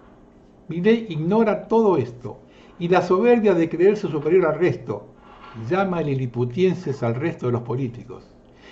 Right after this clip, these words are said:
y con una misión mesiánica lo coloca no ya al borde del ridículo, sino de peligro para las relaciones internacionales. No se da cuenta que está siendo utilizado por el resto para gritar a los cuatro vientos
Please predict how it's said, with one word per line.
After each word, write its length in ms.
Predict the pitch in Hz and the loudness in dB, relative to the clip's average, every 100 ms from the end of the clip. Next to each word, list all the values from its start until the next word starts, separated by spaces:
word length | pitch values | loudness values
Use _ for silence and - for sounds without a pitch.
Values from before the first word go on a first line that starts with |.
| - - | -16 -10
y 80 | 147 | 0
con 180 | 170 | 2
una 160 | 226 214 | 4 4
misión 380 | 175 165 208 202 | 2 0 0 0
mesiánica 560 | 165 226 233 226 190 | 0 0 0 2 0
lo 120 | 156 143 | 0 2
coloca 600 | 165 214 156 131 - - | 4 4 4 -2 -6 -10
no 340 | 139 160 214 214 | -4 2 6 6
ya 180 | 180 165 | 6 4
al 140 | 147 | 4
borde 400 | 147 190 175 151 | 4 4 4 0
del 100 | 139 | 2
ridículo, 680 | 135 196 208 139 123 113 - - - - - - - | 2 0 0 2 2 0 -8 -20 -20 -20 -20 -20 -14
sino 340 | - 160 220 | -6 0 4
de 120 | 185 | 4
peligro 500 | - 143 214 226 202 | 4 -2 -2 0 0
para 160 | 139 131 | 0 -2
las 80 | 117 | -2
relaciones 440 | 117 120 147 123 | -2 -4 -6 -4
internacionales. 680 | 117 113 110 101 95 90 - - - - - - - - _ _ _ - _ _ - - - - | -6 -6 -12 -14 -16 -20 -20 -20 -20 -20 -20 -20 -20 -20 _ _ _ -20 _ _ -20 -20 -18 -4
No 240 | 170 247 | 2 4
se 140 | - 208 | 6 6
da 160 | 196 | 6
cuenta 640 | 226 233 208 214 214 214 - - - - | 4 4 4 2 0 0 -10 -20 -20 -10
que 60 | 147 | -8
está 240 | - 226 | -2 -2
siendo 320 | - 226 214 | 2 4 6
utilizado 560 | 185 160 156 220 214 185 | 6 2 -2 2 4 4
por 120 | 156 | 2
el 80 | 151 | 2
resto 380 | 196 214 196 175 | 2 2 2 2
para 140 | 151 | 0
gritar 300 | 147 147 202 | 0 0 2
a 40 | |
los 120 | 175 - | 4 4
cuatro 340 | 202 175 156 | 2 4 2
vientos 480 | 190 247 226 214 | 2 0 0 -2